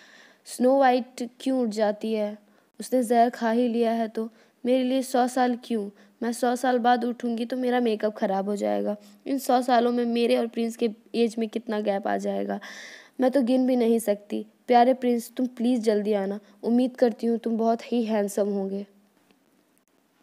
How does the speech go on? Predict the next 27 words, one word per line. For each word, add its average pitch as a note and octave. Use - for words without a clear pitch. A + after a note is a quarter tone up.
कि C4
मेरा B3+
टाइम A#3+
वेस्ट A#3
मत G#3+
करो G3+
सौ A#3
सालों G#3+
के G#3
लिए। G3+
मुझे A3+
जाना A3
होगा A#3
फिर A3
से A3
सोने G#3
के G3+
लिए। G3
स्लीपिंग B3
ब्यूटी, A3+
ये A#3
बेकार A3+
फेरी A3+
टेल A3
है A3+
हमेशा G3+
से।" G3+